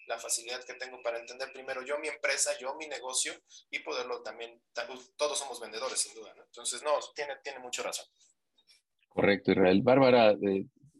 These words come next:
Speaker 2: te da un agradecimiento porque estás rompiendo con paradigmas del director de recursos humanos ajustada a la realidad.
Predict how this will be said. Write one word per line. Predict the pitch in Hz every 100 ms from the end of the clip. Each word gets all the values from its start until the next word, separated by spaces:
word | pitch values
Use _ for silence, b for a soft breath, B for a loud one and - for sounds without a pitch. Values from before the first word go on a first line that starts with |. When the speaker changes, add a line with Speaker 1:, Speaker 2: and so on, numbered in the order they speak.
| - -
Speaker 2:
te | - 101
da | 110
un | 107
agradecimiento | 107 95 - 98 135 147 147
porque | - -
estás | - -
rompiendo | 117 101 123 123 117
con | 117
paradigmas | 120 107 98 104 113 101
del | 98
director | 90 92 - 101 98
de |
recursos | 95 90 - -
humanos | 98 107 107
ajustada | - 95 - 95
a |
la | 92
realidad. | 85 90 101 - 113